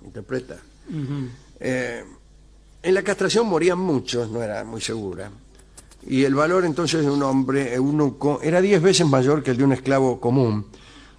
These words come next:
Speaker 1: Y los señores pagaban encantados el dinero, ya que nadie mejor para custodiar un harén.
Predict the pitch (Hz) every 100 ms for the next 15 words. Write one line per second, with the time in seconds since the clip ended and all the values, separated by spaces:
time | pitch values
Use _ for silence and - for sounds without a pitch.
0 | - 127 127 127 107 101 - - 139 135
1 | 151 180 185 - 151 156 151 143 156 175
2 | 156 151 202 170 131 123 123 117 113 131
3 | 139 123 139 - - - 120 147 131 156
4 | - - - 120 117 117 120 151 185 185
5 | 143 143 170 156 127 104 135 135 123 123
6 | 147 123 104 110 95